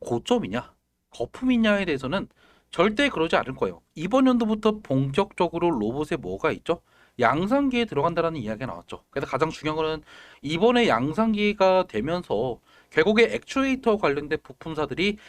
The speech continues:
가장 큰 수혜를 볼 수밖에 없을 거다라는 이야기가 나온 거고, 결국 거기 따라서 본격적으로 이천이십육 년도에는 우리 로봇주들이 다시 한번 날아갈 수 있는 가능성이 높다라는 거죠. 그러면 결국 재료들은 여전히 남아 있다라는 소리고, 그 말은 결국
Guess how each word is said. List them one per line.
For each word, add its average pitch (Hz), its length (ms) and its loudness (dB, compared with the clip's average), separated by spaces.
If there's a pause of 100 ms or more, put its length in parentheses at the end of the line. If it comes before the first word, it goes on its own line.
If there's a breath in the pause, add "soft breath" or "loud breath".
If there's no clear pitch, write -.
(160 loud breath)
가장 247 360 4
큰 247 200 2
수혜를 196 240 2
볼 143 140 -8
수밖에 151 340 -2
없을 139 340 -2
거다라는 123 680 0
이야기가 123 240 -2
나온 98 180 -8
거고, 120 320 -4 (360 loud breath)
결국 214 280 0
거기 165 200 0
따라서 214 240 2
본격적으로 175 500 -4
이천이십육 120 520 -6
년도에는 139 640 0 (260 loud breath)
우리 123 160 0
로봇주들이 165 640 2
다시 - 360 -4
한번 135 240 0
날아갈 113 320 0
수 - 180 -12
있는 170 340 2 (300 loud breath)
가능성이 214 400 0
높다라는 117 420 -6
거죠. - 280 -16
그러면 254 240 2
결국 175 320 -2
재료들은 165 480 -2 (280 soft breath)
여전히 214 440 4
남아 165 500 0
있다라는 170 540 0
소리고, 185 500 -2 (320 loud breath)
그 - 100 2
말은 269 300 6
결국 185 320 0